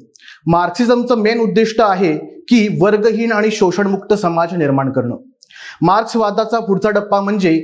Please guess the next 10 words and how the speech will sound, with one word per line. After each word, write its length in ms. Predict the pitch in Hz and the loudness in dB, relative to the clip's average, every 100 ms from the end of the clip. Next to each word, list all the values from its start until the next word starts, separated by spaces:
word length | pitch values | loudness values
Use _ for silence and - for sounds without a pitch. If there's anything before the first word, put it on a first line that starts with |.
| - | -2
लेनिनवाद. 720 | 156 170 196 185 139 117 - - _ _ _ - - | 0 2 2 0 0 -2 -6 -20 _ _ _ -20 0
लेनिन 300 | 180 202 247 | 2 4 2
म्हणतो 340 | 247 240 240 214 185 | 2 0 2 0 0
की 120 | 220 | -2
क्रांती 440 | - 190 190 240 | 0 -2 0 0
यशस्वी 340 | 214 226 220 226 | 0 0 -2 0
करायची 340 | 220 208 202 | 0 0 0
असेल 360 | 208 190 196 165 | 0 2 0 0
तर 80 | 190 | 0
त्यासाठी 400 | 202 202 208 180 | -2 0 -2 0